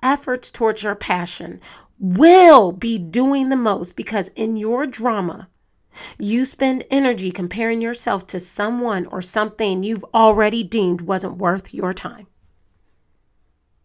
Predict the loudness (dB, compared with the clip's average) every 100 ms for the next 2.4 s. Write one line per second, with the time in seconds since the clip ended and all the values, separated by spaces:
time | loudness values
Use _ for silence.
0 | _ _ _ _ _ _ _ _ _ _
1 | _ -6 -4 -2 -6 -12 -12 -8 -6 -8
2 | -6 -8 -8